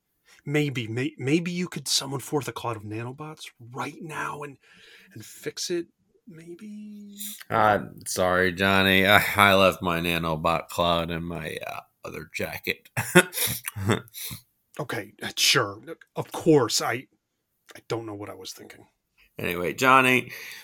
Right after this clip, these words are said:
Speaker 2: my flying car is about to, uh, arrive to pick me up. Uh, do you have any other, uh,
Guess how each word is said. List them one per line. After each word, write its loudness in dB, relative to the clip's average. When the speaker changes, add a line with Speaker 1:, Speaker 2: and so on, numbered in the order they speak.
Speaker 2:
my -2
flying 8
car 8
is 2
about 2
to, 2
uh, 4
arrive 2
to -10
pick -4
me 2
up. 4
Uh, 0
do -8
you -2
have 2
any 0
other, 4
uh, 2